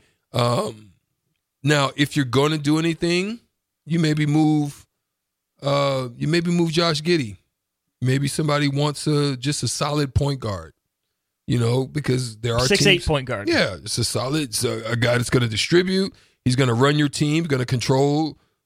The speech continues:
Speaker 1: uh, control the game. Maybe you ch-, do something with, with Josh Giddey, but you've got so much draft capital that why would you unearth the chemistry right now? Why?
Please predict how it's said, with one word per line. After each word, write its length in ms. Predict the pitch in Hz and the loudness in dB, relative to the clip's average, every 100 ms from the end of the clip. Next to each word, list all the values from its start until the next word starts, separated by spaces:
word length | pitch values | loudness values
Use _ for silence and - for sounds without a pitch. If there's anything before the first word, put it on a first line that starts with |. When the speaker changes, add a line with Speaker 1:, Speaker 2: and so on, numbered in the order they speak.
| _ | _
Speaker 1:
uh, 160 | 113 113 | -2 0
control 400 | - 123 147 147 | 0 2 2 2
the 80 | 139 | 2
game. 400 | 135 139 185 139 | 0 0 -2 -2
Maybe 240 | 120 139 147 | -2 -2 0
you 180 | 151 | -2
ch-, 260 | 139 - 127 | -2 -4 -4
do 140 | 120 160 | -2 0
something 380 | - 147 151 135 | 0 0 0 0
with, 180 | 131 120 - | 0 -4 -2
with 180 | 127 123 | 0 2
Josh 300 | 143 143 135 | 2 0 0
Giddey, 400 | 151 160 151 156 _ _ _ _ _ 120 | 0 0 -2 -8 _ _ _ _ _ -2
but 360 | 165 165 131 | 2 2 0
you've 140 | 170 175 | -2 0
got 180 | 180 151 | -2 -2
so 460 | - - 185 190 | -6 -4 0 0
much 320 | 190 156 127 | 0 -2 -4
draft 380 | 123 139 143 143 | -2 -2 0 -2
capital 580 | - 117 - 101 95 95 _ _ _ _ _ _ _ | -2 -2 -4 -8 -8 -10 _ _ _ _ _ _ _
that 340 | 131 123 101 107 | -2 0 -2 -2
why 180 | 123 | 0
would 300 | 165 156 127 | 0 0 0
you 140 | 123 127 | 0 0
unearth 720 | 117 - 120 123 110 - _ _ _ _ 131 | -2 -4 -2 -2 -4 -10 _ _ _ _ -20
the 120 | 104 | -12
chemistry 480 | 98 131 120 - 98 | -6 -4 -2 -4 -8
right 200 | 90 78 | -8 -8
now? 200 | 73 64 - _ _ _ _ | -10 -18 -20 _ _ _ _
Why? 300 | 147 156 | -4 -2